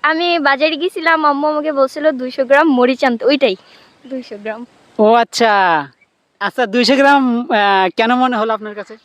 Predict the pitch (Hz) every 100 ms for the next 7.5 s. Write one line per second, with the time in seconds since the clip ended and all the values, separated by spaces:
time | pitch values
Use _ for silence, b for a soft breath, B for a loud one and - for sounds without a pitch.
0 | - 359 381 403 392 - 311 311 269 311
1 | 302 254 247 294 320 320 330 311 269 277
2 | 285 285 294 285 254 233 262 285 254 294
3 | 277 277 277 269 330 320 330 339 339 311
4 | 294 311 302 320 269 240 277 277 262 269
5 | - 294 262 233 247 254 247 254 254 247
6 | 233 233 220 254 262 233 233 233 247 240
7 | 214 220 240 240 -